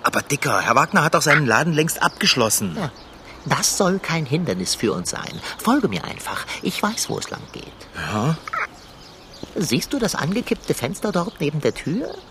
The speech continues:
Speaker 1: Ja, seh ich.
Speaker 2: Gleich werde ich dahin durchschlüpfen, die Hintertür von innen entriegeln und dich reinlassen.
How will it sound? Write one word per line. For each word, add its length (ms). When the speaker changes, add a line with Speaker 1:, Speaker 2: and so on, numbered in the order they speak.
Speaker 1:
Ja, 160
seh 220
ich. 200
Speaker 2:
Gleich 420
werde 180
ich 160
dahin 360
durchschlüpfen, 760
die 40
Hintertür 540
von 180
innen 260
entriegeln 520
und 140
dich 180
reinlassen. 640